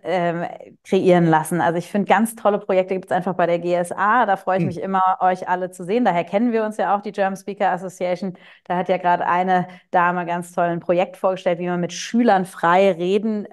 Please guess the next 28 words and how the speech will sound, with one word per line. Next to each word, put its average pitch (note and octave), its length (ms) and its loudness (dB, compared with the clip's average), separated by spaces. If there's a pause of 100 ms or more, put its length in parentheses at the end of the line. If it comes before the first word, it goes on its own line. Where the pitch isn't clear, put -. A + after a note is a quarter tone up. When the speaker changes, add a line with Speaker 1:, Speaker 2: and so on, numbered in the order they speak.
(100)
Speaker 1:
äh, D#3 120 -2
lernen F#3 440 2
kann F#3+ 360 -4
oder, F3 300 -2
äh, E3+ 380 -4 (480)
ne? A#3+ 200 2
Und F3 240 -2
damit F3 320 2
die E3+ 140 0
einfach D#3 280 -2
Mut, G3+ 300 -2
Klarheit F3+ 540 2
und E3 120 -6
Selbstvertrauen E3+ 720 -4
kriegen. F#3+ 260 -6
Das F3+ 120 -4
habe E3+ 160 -2
ich D#3+ 140 -6
auch F#3+ 220 2
in F3+ 140 -2
meiner F#3 280 2
Lehrerzeit F3 560 0
tatsächlich E3+ 400 -6
in E3 120 -4
Baden-Württemberg E3+ 600 -2
ganz D#3+ 200 -6
viel A#3 240 0
gemacht. A#3 360 4